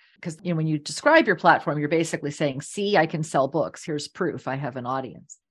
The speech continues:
And what I always tell people is you don't have to be everywhere in these huge numbers. You just have to have a couple of areas where you're very strong,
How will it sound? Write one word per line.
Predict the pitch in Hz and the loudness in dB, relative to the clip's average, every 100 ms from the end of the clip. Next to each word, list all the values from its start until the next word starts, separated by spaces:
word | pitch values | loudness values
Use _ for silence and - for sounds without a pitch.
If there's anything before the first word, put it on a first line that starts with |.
| _ _ _ | _ _ _
And | 190 185 | -2 2
what | 202 | 6
I | 240 | 6
always | 427 453 196 - | 6 4 0 0
tell | 175 | -2
people | 160 160 160 156 | 0 -4 -4 -6
is | 151 | -6
you | 180 160 | -8 0
don't | 208 254 269 | 2 2 0
have | - 202 180 175 - | -2 2 2 2 -8
to | |
be | 160 160 147 - | -6 -2 -2 0
everywhere | 165 190 180 165 131 127 113 143 180 _ _ _ _ _ _ - | 2 2 2 -2 -2 -4 -4 -6 -8 _ _ _ _ _ _ -8
in | 170 | -4
these | 165 165 - | -2 -2 -2
huge | 160 156 143 | 0 0 0
numbers. | 190 240 165 120 143 - - | 0 0 -2 -6 -8 -14 -10
You | 165 | -8
just | 160 190 190 | 0 0 2
have | 202 160 | 2 2
to | 180 | 0
have | 160 156 | -6 -4
a | 143 | -4
couple | 226 247 254 | -2 0 0
of | 165 | 0
areas | 147 135 131 135 143 | -2 -4 -4 -6 -8
where | 143 | -8
you're | 127 123 | -8 -10
very | 120 110 95 117 | -10 -10 -10 -10
strong, | - - 302 240 82 69 - | -10 -2 2 2 0 -8 -16